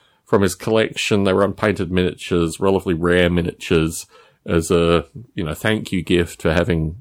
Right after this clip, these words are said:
him come and stay with us for three weeks. But he also brought this piece of writing that I had written in nineteen ninety-three, and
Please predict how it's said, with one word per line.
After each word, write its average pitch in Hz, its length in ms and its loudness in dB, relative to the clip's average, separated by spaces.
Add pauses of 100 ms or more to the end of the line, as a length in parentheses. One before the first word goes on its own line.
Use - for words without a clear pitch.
him 80 180 -2
come 80 180 0
and 78 100 -4
stay 107 460 0 (200)
with 82 180 0
us - 160 -2
for 78 180 -6 (160)
three 82 200 0
weeks. 80 440 -6 (240)
But 127 120 0
he 151 80 2
also 175 540 0 (440)
brought 127 280 2
this 120 200 -2
piece 123 380 -2
of 107 200 -2
writing 160 480 0 (420)
that 90 200 0
I 92 200 4
had 104 160 0
written 98 440 0 (400)
in 95 160 -2
nineteen 98 320 0
ninety-three, 90 840 -2 (380)
and 135 540 2